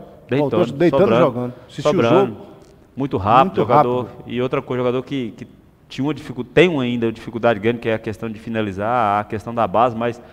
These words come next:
Speaker 1: tá sobressaindo por quê, Jora? Porque tá buscando todo
Speaker 2: Tá
Speaker 1: dia,
Speaker 2: treinando,
Speaker 1: treinando
Speaker 2: né?
Speaker 1: mais,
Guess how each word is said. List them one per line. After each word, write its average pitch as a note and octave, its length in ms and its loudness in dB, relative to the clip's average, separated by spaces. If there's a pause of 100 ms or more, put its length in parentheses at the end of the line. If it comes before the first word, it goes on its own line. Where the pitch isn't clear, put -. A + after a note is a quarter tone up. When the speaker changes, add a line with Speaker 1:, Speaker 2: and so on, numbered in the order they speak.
(320)
Speaker 1:
tá A#2 100 -6
sobressaindo C3+ 520 -2
por C3+ 140 -6
quê, A#2 160 -4
Jora? G#2 180 -2
Porque - 180 -10
tá - 120 -10
buscando D#3 400 -8
todo E3 160 -6
Speaker 2:
Tá C#3+ 60 -2
Speaker 1:
dia, D3+ 100 2
Speaker 2:
treinando, D#3+ 240 6
Speaker 1:
treinando C#3+ 200 2
Speaker 2:
né? A#2+ 80 2
Speaker 1:
mais, B2+ 380 0